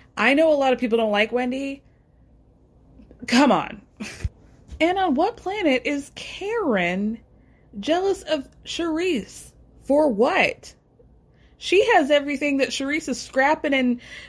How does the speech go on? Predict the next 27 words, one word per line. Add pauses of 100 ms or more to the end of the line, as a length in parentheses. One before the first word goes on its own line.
(140)
slumping
and
sweating
around
trying
to
get
herself. (100)
So
what
would
Karen
have
to
be
jealous
<laughs>
of?
Everybody
likes
Karen. (460)
<laughs>
Y'all
just
don't
like
her.